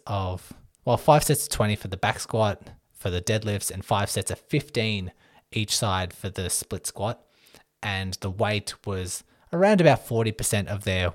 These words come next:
one rep max. So the maximum amount you can lift in one, for one rep, and then just forty percent of that. So not very heavy, which is why they're doing this really high rep stuff.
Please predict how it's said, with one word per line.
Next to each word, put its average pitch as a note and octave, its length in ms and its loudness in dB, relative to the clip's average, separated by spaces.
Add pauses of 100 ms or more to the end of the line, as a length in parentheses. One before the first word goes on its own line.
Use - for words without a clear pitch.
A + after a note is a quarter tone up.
one F2+ 320 0 (100)
rep F2+ 240 -2 (100)
max. - 520 -6 (760)
So G#2 200 0
the F#2+ 100 -6
maximum B2 680 0
amount G#2 440 -4
you A#2+ 140 -2
can G2 220 -6
lift A#2 400 -2 (560)
in G2 200 -6
one, G#2 640 -4
for - 160 -10
one G2+ 480 0
rep, F#2+ 360 -2 (920)
and G#2 200 -4
then G2+ 200 -4
just F#2 260 -6
forty G#2+ 300 -2
percent F#2 300 -4
of E2+ 60 -8
that. - 340 -8 (1300)
So F2+ 240 -2
not F#2 180 -2
very F2+ 220 0
heavy, F2 240 -4
which A2 200 -8
is G2 140 -8
why E2+ 160 -2
they're E2 100 -6
doing E2+ 260 -8
this E2+ 200 -8
really E2+ 420 -8
high - 400 -2 (180)
rep - 220 -8
stuff. - 460 -8